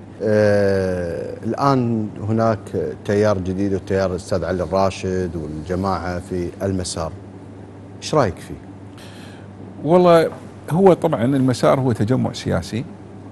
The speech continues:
Speaker 2: يتبنى مبادئ سامية في قضية، آه، إرساء القانون وتطبيقه بشكل الصحيح، آه، محاربة الفساد،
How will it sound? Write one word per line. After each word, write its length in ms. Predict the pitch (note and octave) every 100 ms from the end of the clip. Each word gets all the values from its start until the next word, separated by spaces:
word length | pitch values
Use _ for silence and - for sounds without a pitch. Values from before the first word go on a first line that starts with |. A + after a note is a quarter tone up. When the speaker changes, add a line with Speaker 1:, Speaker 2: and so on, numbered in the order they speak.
| -
Speaker 2:
يتبنى 720 | A#2+ - C3+ C#3 A#2+ A#2 A#2 C3 - - - - - - - -
مبادئ 460 | A2+ A#2 B2 A#2+ B2
سامية 760 | - A#2+ G2+ G2 G2 G#2 A2+
في 160 | A#2+ A#2
قضية، 360 | A2 G2+ G#2 G2+ G2 -
آه، 760 | G2 F#2 F#2 F#2+ G2+ G2 G#2+ - -
إرساء 480 | G#2+ G2+ A#2 G#2+ -
القانون 640 | G#2 - G2+ F#2+ G2 G#2 G#2
وتطبيقه 640 | F#2+ F#2+ G2+ G2+ G2 G2+
بشكل 320 | G2 G2+ G2
الصحيح، 640 | F#2+ - G#2+ A2+ A#2 A2+ G#2+ -
آه، 360 | G2 F#2 F#2 F#2 - - -
محاربة 420 | G2+ - G#2 G2+ F#2+
الفساد، 840 | F#2 G#2 G#2 B2 A#2+ A#2+ A#2 A#2